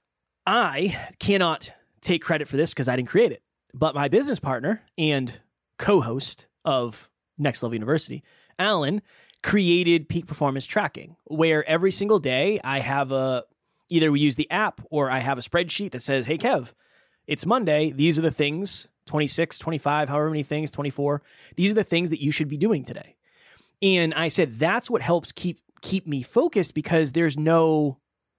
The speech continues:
emotion involved." I wake up and I look at the list and I consult the list and then I do what it says. And that helps me and that has helped us become the level of successful that we are. I said, "The, the interesting understanding for you if you're out there is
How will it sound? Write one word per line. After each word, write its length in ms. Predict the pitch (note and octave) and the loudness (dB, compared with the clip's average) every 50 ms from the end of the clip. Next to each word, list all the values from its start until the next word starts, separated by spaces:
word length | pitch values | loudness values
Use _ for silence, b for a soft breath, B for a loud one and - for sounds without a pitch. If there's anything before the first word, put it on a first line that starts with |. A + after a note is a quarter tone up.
| _ _ | _ _
emotion 460 | - E3+ D#3+ D#3+ A3 D4 C#4 - D3+ B2 | -4 0 2 2 2 2 0 -2 -6 -8
involved." 480 | A#2 G#2 G2+ F2 C#2 - - _ _ _ _ _ _ _ _ _ - | -8 -8 -10 -12 -12 -14 -18 _ _ _ _ _ _ _ _ _ -2
I 100 | D#3 F3 | 0 2
wake 240 | G3 A3 G#3 - E3 | 4 4 2 2 2
up 160 | F#3 G3+ - | 0 0 0
and 80 | C#3+ | 0
I 60 | C#3 C3+ | 0 0
look 180 | C3 C#3 C3+ | 0 -2 -2
at 80 | D#3 C3+ | -4 -4
the 80 | B2+ | 0
list 320 | A#2+ E3 A#3 A#3+ - - - | 2 2 2 2 0 -4 -8
and 100 | - C3+ | -6 -6
I 60 | B2 | -6
consult 360 | - B2 A#2 - C#3 A#2+ - | -6 -6 -6 -6 -4 -4 -4
the 60 | - | -2
list 280 | B2+ F3+ A#3 A3+ - - | 0 0 0 0 0 -4
and 80 | B2 C3 | -6 -2
then 80 | E3 | -2
I 80 | F3 D3+ | -2 0
do 140 | B2+ D#3 E3+ | 2 2 2
what 80 | D#3+ | 2
it 80 | D3 - | 0 -2
says. 400 | - B2+ G2 - - - - b b b b b b b b | -6 -8 -8 -10 -12 -16 -18 b b b b b b b b
And 160 | D#3+ D3 D#3 | -2 0 0
that 160 | D#3+ E3 C#3 | 0 -2 -2
helps 440 | A#2+ - D#3+ E3 - - - - - | -2 -2 -2 -2 -2 -6 -8 -8 -6
me 280 | C#3 C#3 C3+ C#3+ F3+ | -4 -2 0 0 2
and 120 | F3+ C#3 C3 | 0 0 0
that 120 | C3 C3 | -2 -2
has 80 | A#2+ - | -2 0
helped 260 | - E3 G3 - - | 0 0 0 0 0
us 240 | A#2+ C#3+ F3+ - - | 0 0 -2 -2 -6
become 480 | - C3+ - - C#3 C3+ C3+ C3+ C3 b b b b b b b b | -10 -8 -4 -2 -2 -2 -2 -4 -6 b b b b b b b b
the 120 | b D3 C#3 | b 2 2
level 260 | C3+ C#3 C3 C3+ C#3 | 2 2 2 0 -2
of 100 | C3 A#2 | -2 -2
successful 440 | - G#2 - - B2 A2+ - - A2 | -4 -4 -4 -4 -4 -4 -6 -8 -10
that 80 | A2+ - | -10 -4
we 120 | A2+ C3+ | 0 2
are. 280 | G3 G#3+ C#3+ G2+ - b b b b b - | 2 2 2 -2 -6 b b b b b -4
I 80 | D#3 | -2
said, 240 | D3+ - F#3+ D3+ - - - | 2 2 2 0 0 -4 -4
"The, 240 | E3+ G3 F3+ - _ - | -4 -4 -4 -6 _ -6
the 240 | E3+ F3 G3+ - _ - | -4 -4 -4 -2 _ 0
interesting 480 | B3 C#4 - - C#4+ - - A3 E3+ | 0 0 0 0 -2 -2 -2 -2 0
understanding 600 | F3 E3+ D3 C#3 - - F#3+ A#3+ C4+ C4 G#3 D#3+ | 0 0 -2 -2 0 2 2 4 4 4 2 0
for 120 | - - C#3+ | -2 -2 -2
you 120 | C3+ C3 | 0 -2
if 100 | A#2+ - | -2 -4
you're 120 | - - | -4 0
out 180 | A3 C4 D4+ - | 2 2 2 2
there 180 | - D3+ C#3 B2+ | 2 0 0 0
is 480 | A2 C3 C3 B2+ B2 A#2 A#2+ - - | 0 0 0 0 0 -2 -4 -6 -10